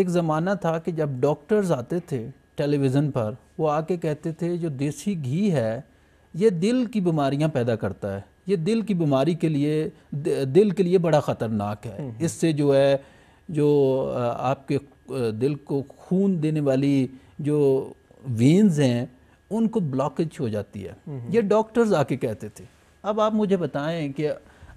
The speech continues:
Speaker 1: आप अगर viewers हैं, अगर आप ये program देख रहे हैं, बच्चे देख रहे हैं, नौजवान देख रहे हैं, घरेलू ख़वातीन देख रही हैं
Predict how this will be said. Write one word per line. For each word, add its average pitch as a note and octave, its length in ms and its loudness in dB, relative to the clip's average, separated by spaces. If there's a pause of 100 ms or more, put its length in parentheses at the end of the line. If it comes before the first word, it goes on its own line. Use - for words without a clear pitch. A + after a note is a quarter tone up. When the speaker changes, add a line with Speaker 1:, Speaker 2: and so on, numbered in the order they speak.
(220)
Speaker 1:
आप F3 340 2
अगर E3+ 200 6
viewers C3+ 380 4
हैं, A#2 220 0 (840)
अगर F3 220 4
आप E3+ 200 4
ये E3+ 100 2
program D3 480 2
देख A#2 240 0
रहे C3 180 0
हैं, G#2 260 -6
बच्चे A#2+ 300 -4
देख G#2+ 300 -4
रहे G#2 140 -4
हैं, G2+ 320 -8 (300)
नौजवान A2+ 560 0
देख A2 240 -2
रहे G#2 200 -4
हैं, G2+ 280 -8
घरेलू A2 240 -2
ख़वातीन A2 520 -4
देख G#2 240 -6
रही A2 200 -2
हैं G2+ 200 -8